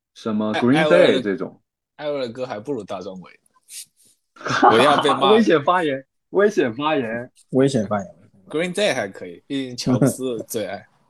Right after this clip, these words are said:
Speaker 1: <laughs> 然后，然后呢，因为我个人其实比较喜欢金属风格的多一点，然后就因为这种学校乐队之间的交流，就跟我们后来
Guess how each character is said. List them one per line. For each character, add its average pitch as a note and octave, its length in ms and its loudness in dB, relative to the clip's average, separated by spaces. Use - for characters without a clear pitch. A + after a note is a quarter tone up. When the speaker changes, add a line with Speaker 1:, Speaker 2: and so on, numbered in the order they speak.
Speaker 1:
<laughs> - 560 -8
然 A2+ 180 -6
后， C3 400 -4
然 B2 220 -6
后 D3 160 -4
呢， B2+ 380 -6
因 F3+ 180 -2
为 F#3+ 60 0
我 B2+ 260 0
个 E3 220 4
人 G#2 200 0
其 A2 220 -6
实 A2+ 100 -6
比 G2 200 -2
较 A2 160 -2
喜 - 160 -8
欢 F2+ 500 -4
金 B2 220 8
属 F#2 440 -4
风 G2 200 2
格 E2 160 4
的 D#2+ 180 -2
多 F#2 200 6
一 F2 100 4
点， - 160 -6
然 G2+ 160 4
后 A2 260 6
就 A2 180 4
因 A2+ 180 6
为 G#2 140 4
这 G#2+ 160 2
种 E2+ 380 -4
学 - 220 4
校 B2+ 220 6
乐 A2+ 140 6
队 G2 180 2
之 G2 120 -2
间 G#2 180 -2
的 G2 80 -4
交 G#2+ 240 2
流， E2 400 -4
就 - 100 -8
跟 G#2 280 0
我 F2 160 -2
们 D#2+ 340 -6
后 A2+ 160 4
来 F#2 280 6